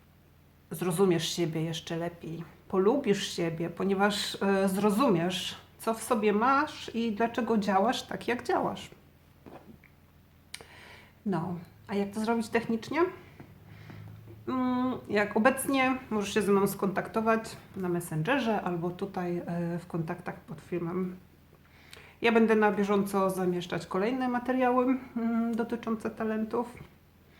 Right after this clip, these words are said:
Niedługo się pojawi też strona internetowa, gdzie będzie można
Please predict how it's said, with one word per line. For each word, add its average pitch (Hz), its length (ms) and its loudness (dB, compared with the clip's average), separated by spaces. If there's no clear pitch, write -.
Niedługo 202 380 0
się 190 140 -4
pojawi 175 320 0
też 160 160 -4
strona 262 320 0
internetowa, 233 680 2
gdzie 208 160 0
będzie 208 280 0
można 196 380 0